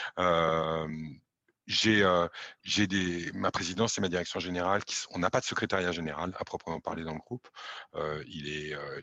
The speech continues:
il est, euh, réparti entre plusieurs fonctions. Euh, j'ai une présidence et une direction générale qui sont très orientées su-, et très préoccupées par les opérations métiers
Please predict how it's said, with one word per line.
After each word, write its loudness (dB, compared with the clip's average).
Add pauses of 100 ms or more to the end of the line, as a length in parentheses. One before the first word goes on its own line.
il -12
est, -6
euh, -4
réparti -10
entre -12
plusieurs -10
fonctions. 0 (460)
Euh, 2 (160)
j'ai -2
une 2
présidence 0
et 0
une 0
direction -2
générale 2
qui -4
sont -6
très 2
orientées 2
su-, -10
et -6
très 2
préoccupées -4
par 2
les -2
opérations -6
métiers 2